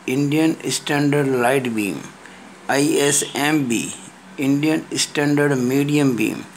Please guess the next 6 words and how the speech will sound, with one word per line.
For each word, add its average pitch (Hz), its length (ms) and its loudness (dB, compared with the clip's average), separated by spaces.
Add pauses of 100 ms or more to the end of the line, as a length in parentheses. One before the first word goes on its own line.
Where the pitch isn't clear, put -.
(440)
आईएसडब्ल्यूबी, 123 1080 2 (600)
इंडियन 151 500 2
स्टैंडर्ड 147 560 2
वाइड 131 400 4
फ्लैंज्ड 127 440 2
बीम, 95 260 0